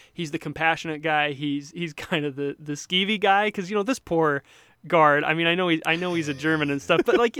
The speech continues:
I, I feel for Werner in that, that he is really just ill-equipped to deal with how suave and studly James Garner is. I, I just, that, that was what made me so happy, is in my memory, you know, it's,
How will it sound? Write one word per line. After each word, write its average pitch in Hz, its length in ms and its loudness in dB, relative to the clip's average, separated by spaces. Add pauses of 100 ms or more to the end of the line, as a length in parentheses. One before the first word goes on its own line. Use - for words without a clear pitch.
I, - 240 -2
I 359 140 4
feel 214 220 6
for 170 160 2
Werner 143 340 0
in 143 200 -2
that, 139 200 2
that 151 160 -4
he 185 160 2
is 147 180 2
really 143 760 0 (1080)
just 151 360 0 (220)
ill-equipped 165 640 2
to 175 80 0
deal 139 340 -2
with 139 360 -6
how 139 640 0 (320)
suave 127 520 -4
and 160 120 -8
studly 135 420 -4
James 135 280 -2
Garner 131 260 -2
is. 117 220 -10
I, 147 360 4 (800)
I 160 240 10
just, 156 280 -4
that, 175 220 4
that 185 100 6
was 180 140 4
what 160 100 2
made 156 140 0
me 151 100 -2
so 139 200 -2
happy, 139 300 2
is 135 80 -2
in 139 80 -4
my 165 200 4
memory, 143 320 -2
you 139 60 -2
know, 135 100 -2
it's, 139 120 -8